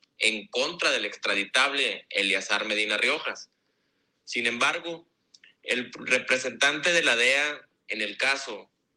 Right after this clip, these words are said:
afirma de manera categórica que el requerido fue detenido entre el día uno y nueve de abril del año dos mil siete, con armas, drogas y dinero,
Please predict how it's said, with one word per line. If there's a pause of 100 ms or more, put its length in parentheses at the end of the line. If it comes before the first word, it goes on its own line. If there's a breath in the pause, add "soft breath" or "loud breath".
(140)
afirma
de
manera
categórica (480)
que
el
requerido
fue
detenido
entre
el
día
uno
y
nueve
de
abril
del
año
dos
mil
siete, (420)
con
armas,
drogas (260)
y
dinero,